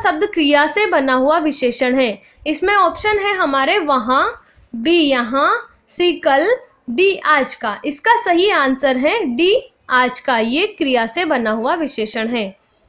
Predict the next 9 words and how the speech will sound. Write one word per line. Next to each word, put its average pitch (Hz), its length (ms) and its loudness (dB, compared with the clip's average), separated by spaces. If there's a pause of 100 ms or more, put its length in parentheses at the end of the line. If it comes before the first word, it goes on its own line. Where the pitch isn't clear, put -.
(2750)
अगला 269 300 2
क्वेश्चन 453 460 0
है 453 160 2
हमारा, 311 380 2
इनमें 359 320 2
से 453 160 0
कौन 370 320 -2
सा 440 120 2
शब्द 349 320 -2